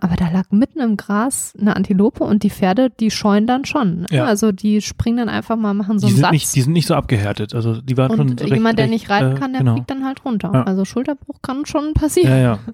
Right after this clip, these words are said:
Speaker 2: ja, ja.
Speaker 1: Ähm, das war aber sehr cool, dass wir da waren. Die Lodge war cool. Wir hatten dann so ein afrikanisches Brei, äh, am Abend.
Speaker 2: Das war lecker.
Speaker 1: Sind dann am nächsten Tag leider den ganzen Weg wieder zurückgeritten. Eine andere Strecke, was jetzt auch nicht so dolle war.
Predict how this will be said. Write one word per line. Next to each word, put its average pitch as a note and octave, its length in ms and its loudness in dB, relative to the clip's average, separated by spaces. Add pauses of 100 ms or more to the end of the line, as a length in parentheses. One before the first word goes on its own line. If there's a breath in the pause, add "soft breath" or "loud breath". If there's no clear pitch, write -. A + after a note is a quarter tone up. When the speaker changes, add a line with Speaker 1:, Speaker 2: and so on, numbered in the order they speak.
Speaker 2:
ja, B2 100 4
ja. A2+ 160 0 (480 loud breath)
Speaker 1:
Ähm, G#3 280 -2 (180)
das B3+ 220 0
war B3+ 80 4
aber A3 180 2
sehr A#3 180 2 (120)
cool, C4 100 4
dass G#3+ 180 -2
wir F#3+ 80 -2
da A3+ 200 -2
waren. A3 160 0
Die G3 80 0
Lodge A#3 300 -4
war A#3+ 140 -2 (140)
cool. A#3+ 200 0
Wir G3 100 4
hatten G3 120 2
dann G3 200 2
so G3 80 -2
ein F#3 120 -4
afrikanisches G3+ 600 -6
Brei, C#4 480 -4 (260)
äh, A#3+ 40 -4
am A3 420 -2
Abend. A3+ 420 -2 (200 loud breath)
Speaker 2:
Das - 120 -6
war A#2 60 0
lecker. - 160 -2
Speaker 1:
Sind A#3 160 0
dann G#3 160 0
am A3 140 2
nächsten B3+ 320 2
Tag A3 260 0
leider A#3 400 2
den G#3 160 2
ganzen A#3 320 0
Weg G#3+ 180 2
wieder G3 200 2
zurückgeritten. C#4+ 720 -2
Eine A3+ 180 0
andere B3 240 -2
Strecke, A#3 400 -6
was G#3 160 -6
jetzt - 160 -6
auch G3+ 80 0
nicht G3+ 140 4
so - 80 -6
dolle C4+ 340 0
war. D4+ 140 0